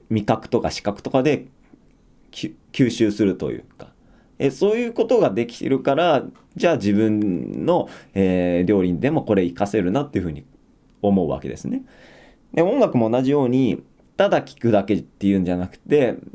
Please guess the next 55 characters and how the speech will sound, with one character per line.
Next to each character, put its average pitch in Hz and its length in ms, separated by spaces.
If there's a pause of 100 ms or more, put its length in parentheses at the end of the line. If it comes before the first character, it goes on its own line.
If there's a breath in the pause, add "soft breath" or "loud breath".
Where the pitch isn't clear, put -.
自 110 220
分 131 180
の 143 100
好 139 100
き 139 120
な 95 300
ア 98 120
ー - 20
テ 95 120
ィ - 20
ス - 100
ト 87 120
と 85 120
か 80 180
の 120 360
曲 - 260
と 73 120
か 71 320 (760 soft breath)
を 113 80
し - 260
っ - 40
か 151 120
り 147 140
聴 - 120
き 143 100
込 147 280
ん 101 60
で、 113 380 (680)
で、 143 440 (260)
ま 117 120
あ、 107 40
メ 107 160
ロ 101 140
デ 87 100
ィ 71 240 (840)
ー - 20
の 87 140
作 - 220
り 120 80
は 87 120
ど 98 140
う 95 40
な 90 100
っ - 60
て 85 100
る 73 60
の 73 80
か 67 120
っ - 40
て - 160
い 73 40
う 65 40
の 64 100
を 80 60
ね、 175 160